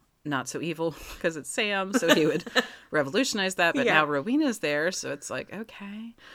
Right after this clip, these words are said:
Speaker 1: So then maybe they'll just
Speaker 2: Mm-hmm.
Speaker 1: get rid of that power structure and that hierarchy altogether. Maybe we'll have so much more compassion than that.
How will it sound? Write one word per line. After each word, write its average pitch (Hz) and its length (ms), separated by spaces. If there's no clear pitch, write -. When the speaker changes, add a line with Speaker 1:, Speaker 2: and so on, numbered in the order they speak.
Speaker 1:
So - 200
then 185 180
maybe 180 280
they'll 214 180
just 208 360
Speaker 2:
Mm-hmm. 220 80
Speaker 1:
get 180 180
rid 185 160
of 175 100
that 165 180
power 160 300
structure 160 420
and 143 140
that 143 120
hierarchy 156 840
altogether. 156 760
Maybe 127 260
we'll 160 200
have 156 440
so - 220
much 165 240
more 156 100
compassion 143 800
than 139 300
that. 135 360